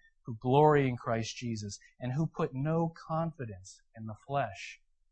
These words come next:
And then right after that, he goes on and he lists all of his own remarkable credentials of pedigree and education and his zeal for good, the works of the law.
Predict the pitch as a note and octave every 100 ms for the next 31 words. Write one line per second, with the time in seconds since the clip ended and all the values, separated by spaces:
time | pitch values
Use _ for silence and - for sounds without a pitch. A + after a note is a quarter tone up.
0 | _ _ _ _ _ _ B2+ C3 C#3 E3
1 | F3 E3+ E3 D#3+ C#3 E3+ F3 D#3+ F3 D#3
2 | C3+ D3+ C3 D3 F3 - - _ _ C#3
3 | E3 F3 E3 C#3 D3+ D#3+ C#3 A#2+ C3 E3
4 | D#3+ C#3+ C3 B2 B2+ A#2 B2+ D3 - G#2+
5 | G2+ G#2 - - E3+ C#3+ A#2 G2+ G2+ A#2+
6 | B2 - D#3+ F3+ - - F#2 - _ _
7 | - A#2+ C3 A#2+ C3 E3+ D3+ A#2 B2 A#2
8 | C3+ C3 _ - A#2+ A2 G#2+ B2 D3 C#3+
9 | C3+ A#2+ A#2 C3 C3 G2+